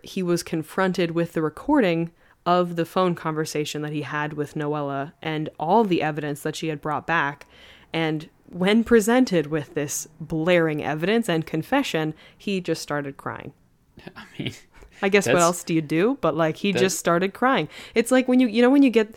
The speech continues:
Speaker 1: like, when you were a kid and you, like, got caught doing something you shouldn't have done and you just,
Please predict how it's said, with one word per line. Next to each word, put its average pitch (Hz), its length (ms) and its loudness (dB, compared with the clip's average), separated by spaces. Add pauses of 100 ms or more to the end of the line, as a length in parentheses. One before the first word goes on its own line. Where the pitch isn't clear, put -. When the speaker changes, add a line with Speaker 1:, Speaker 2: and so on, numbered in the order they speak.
(460)
Speaker 1:
like, 202 140 2
when 214 120 6
you 214 80 2
were 202 140 6
a 160 60 2
kid 180 320 0
and 165 160 0
you, 160 80 2
like, 156 260 -2
got 151 280 -2
caught 151 440 -2
doing 151 280 -2
something 151 260 -4
you 147 80 -4
shouldn't 151 260 -4
have 143 100 -6
done 143 260 -6
and 147 80 -6
you 143 40 -6
just, 143 240 -12